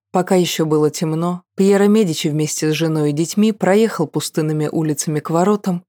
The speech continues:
и покинул город. Кардинал Джованни с доверенными людьми собрал все возможные драгоценности и ценности в доме, которые можно было вывести, и доставил их в монастырь Сан-Марко. Втайне от приора Джероломо Савонаролла богатства Медичи были спрятаны там.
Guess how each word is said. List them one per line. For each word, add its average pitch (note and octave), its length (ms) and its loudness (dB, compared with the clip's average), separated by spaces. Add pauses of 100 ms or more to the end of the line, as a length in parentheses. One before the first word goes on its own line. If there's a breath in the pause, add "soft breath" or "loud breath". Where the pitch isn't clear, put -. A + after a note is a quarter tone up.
и A#3+ 80 0
покинул E3 540 -4
город. C#3+ 460 -8 (480)
Кардинал G#3 540 4
Джованни G#3+ 500 2
с C#3+ 80 -2
доверенными D3+ 540 2
людьми D3+ 480 -4
собрал A3 420 2
все E3 220 0
возможные D3+ 560 0
драгоценности D3+ 840 -2
и F3 140 -2
ценности G#3 580 0
в F3 80 -2
доме, F3 440 0
которые F3 440 2
можно E3+ 320 0
было E3 220 2
вывести, D#3+ 640 -4
и B3 120 0
доставил F3 560 0
их - 120 -8
в D#3 40 -4
монастырь D#3 480 -4
Сан-Марко. D3+ 840 -6 (400)
Втайне G#3 460 2
от G#3 140 -2
приора F#3+ 420 4
Джероломо E3+ 480 2
Савонаролла F#3+ 720 2
богатства F#3 560 0
Медичи G#3 400 0
были G3 240 2
спрятаны F3+ 580 -2
там. D3 380 -8